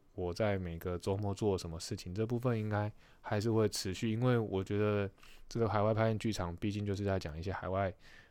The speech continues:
啊，生活周遭的事情，跟我目前因为刚好跟家人分隔两地，我们怎么相处，然后如果说有比较特别的事情，也跟大家分享说，这都是我一个海外的历程。那不一定每个人都遇得到，或者是说每个人遇到状况都不一样，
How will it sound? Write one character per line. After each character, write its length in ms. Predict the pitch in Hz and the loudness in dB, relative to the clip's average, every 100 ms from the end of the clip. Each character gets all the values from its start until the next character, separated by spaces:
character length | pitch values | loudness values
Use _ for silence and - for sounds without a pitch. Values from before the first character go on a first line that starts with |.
| - | -14
啊， 200 | 85 78 | -10 -8
生 220 | 87 - 131 | -4 0 2
活 120 | 117 | 4
周 120 | 110 | 4
遭 180 | 110 113 | 4 2
的 60 | 98 | 2
事 160 | 117 | -2
情， 280 | 104 92 85 | -6 -6 -4
跟 240 | 95 95 92 | -2 -2 -4
我 100 | 85 | -6
目 220 | 92 101 | -4 -4
前 160 | - 92 | -4 -4
因 80 | 98 | -4
为 100 | 95 | -2
刚 160 | 95 | -2
好 280 | 92 85 - - _ | -2 -4 -10 -16 _
跟 160 | - 95 | -6 -4
家 160 | 98 | -2
人 100 | 95 | -2
分 140 | 90 98 | -2 -4
隔 140 | 92 | -4
两 200 | 85 80 | -4 -6
地， 160 | 82 90 | -8 -6
我 120 | 87 | -4
们 120 | 95 | -4
怎 80 | 92 | -4
么 140 | 90 | -6
相 260 | 90 107 104 | -2 -2 -2
处， 240 | 98 - 76 | -4 -8 -10
然 80 | 87 | -6
后 100 | 95 | -2
如 120 | 92 | 0
果 100 | 90 | 0
说 140 | 98 | 0
有 60 | 95 | -2
比 100 | 87 | -2
较 100 | 90 | -4
特 220 | 92 113 | -2 -2
别 100 | 92 | 0
的 60 | 85 | -2
事 120 | - | -4
情， 220 | 95 85 | -8 -8
也 100 | 82 | -10
跟 220 | 80 95 | -8 -6
大 100 | 95 | -4
家 140 | 90 90 | -4 -4
分 180 | 98 90 | -6 -8
享 160 | 82 | -8
说， 180 | 82 90 - - - | -10 -12 -12 -20 -6
这 120 | 127 | 2
都 120 | 113 | 2
是 80 | 113 | 2
我 180 | 101 87 | 0 0
一 40 | |
个 100 | 95 | 0
海 160 | 90 87 | 0 -2
外 120 | 98 | 0
的 120 | 90 | 0
历 180 | 95 87 | -2 -6
程。 220 | - - - - - - - | -8 -10 -12 -18 -20 -20 -8
那 100 | 87 | -6
不 180 | 85 120 | 0 2
一 20 | |
定 120 | 127 | 2
每 140 | 104 87 | 2 -2
个 60 | |
人 100 | 85 | -2
都 160 | 92 101 | -2 0
遇 100 | 95 | 0
得 120 | 92 | -2
到， 400 | - 98 87 82 | 0 2 2 0
或 160 | 98 90 | -2 -2
者 80 | |
是 160 | 85 95 | -4 -6
说 200 | 92 92 | -2 -2
每 140 | 90 | -2
个 100 | 87 | -4
人 80 | 95 | -2
遇 40 | 95 | 0
到 100 | 90 | 0
状 120 | 92 | 0
况 120 | 85 | -2
都 80 | 85 | -4
不 300 | - 101 82 | -6 -6 -6
一 80 | 87 | -6
样， 180 | 82 | -8